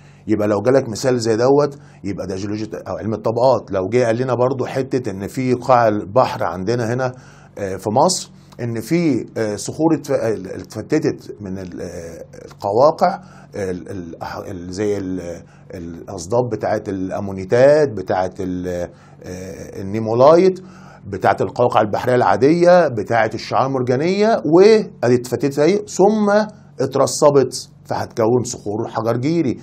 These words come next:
اه، يبقى دي كده علم الطبقات. تمام؟ طيب، في برضو فروع من فروع الجيولوجيا بتلخبط، زي مين؟ زي مثلًا الجيوفيزياء وعلم ال-، البترول. علم البترول بيتكلم على ازاي بيتكون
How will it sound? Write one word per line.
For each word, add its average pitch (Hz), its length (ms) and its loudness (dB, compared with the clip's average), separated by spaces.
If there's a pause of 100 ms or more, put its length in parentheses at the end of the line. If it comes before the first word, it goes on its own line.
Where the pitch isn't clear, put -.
(220)
اه، 107 180 0
يبقى 110 220 -2
دي 113 80 -8
كده 117 180 0
علم 98 320 -2 (200)
الطبقات. - 560 -10 (580)
تمام؟ 107 340 -4 (760)
طيب، - 180 -8 (160)
في 214 200 0
برضو 226 500 6 (120)
فروع 156 560 4
من 143 100 -2
فروع 165 260 2
الجيولوجيا 165 580 0
بتلخبط، 123 840 -2
زي 123 340 2
مين؟ 131 320 -2 (340)
زي 135 300 0
مثلًا 110 540 -4 (140)
الجيوفيزياء 139 1120 2
وعلم 113 560 -2 (140)
ال-، 92 320 -6
البترول. 113 640 2 (840)
علم 208 280 4
البترول 214 720 4
بيتكلم 117 600 0
على 120 380 0
ازاي 131 400 4
بيتكون 208 800 2